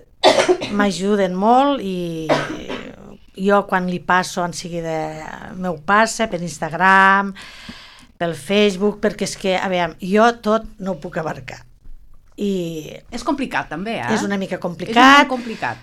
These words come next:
Speaker 1: A llavors, sí, he fet cursos, però no em vull complicar la vida. Es-, tinc col·laboradores que em fan: "Cinta, tu fes això, tu mos ho passes, tu fas les fotos", i pràcticament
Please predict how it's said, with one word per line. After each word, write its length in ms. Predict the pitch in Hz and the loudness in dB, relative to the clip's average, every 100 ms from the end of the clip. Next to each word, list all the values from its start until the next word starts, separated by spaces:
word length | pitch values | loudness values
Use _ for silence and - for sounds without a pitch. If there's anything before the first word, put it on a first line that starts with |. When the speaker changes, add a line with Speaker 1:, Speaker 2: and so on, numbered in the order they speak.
| - | -4
Speaker 1:
A 100 | 208 | 0
llavors, 480 | 202 196 214 240 233 | 2 4 6 4 0
sí, 200 | - 202 | -4 -6
he 100 | 156 - | -6 -8
fet 180 | 180 - | -10 -8
cursos, 680 | 175 - - 202 220 214 - | -8 -6 -2 0 0 -2 -4
però 800 | 190 180 175 170 165 156 156 - 208 - 117 | -2 0 0 0 0 -2 -8 -12 -16 -14 -4
no 120 | 214 | 0
em 20 | 220 | 2
vull 120 | 226 | 2
complicar 380 | 214 - 208 180 | -2 -6 -6 -4
la 80 | 170 | -4
vida. 240 | 160 135 131 151 - | -6 -12 -14 -16 -16
Es-, 180 | 156 - - | -16 -18 -8
tinc 400 | 208 190 180 156 | -6 -4 -6 -6
col·laboradores 720 | 185 170 156 165 165 185 214 | -4 -2 -2 -4 -2 -4 -6
que 80 | 190 | -8
em 60 | 170 | -8
fan: 140 | 175 | -8
"Cinta, 340 | - 202 196 160 | -6 -8 -6 -8
tu 100 | 175 | -10
fes 200 | - 165 | -10 -8
això, 340 | 180 - 262 262 | -8 -6 -6 -4
tu 140 | 220 | -6
mos 160 | 180 160 | -6 -6
ho 80 | 151 | -4
passes, 540 | 190 208 - 233 226 - - - - | -4 -4 -4 -6 -6 -14 -18 -18 -16
tu 100 | - | -12
fas 200 | 170 185 170 | -6 -6 -6
les 140 | 165 | -8
fotos", 560 | - 208 214 226 226 - | -4 -4 0 0 -2 -6
i 540 | - 180 165 151 139 143 - _ _ - | -8 -6 -6 -6 -8 -12 -20 _ _ -10
pràcticament 800 | 160 151 - 165 170 190 208 | -10 -8 -8 -6 -4 -4 -4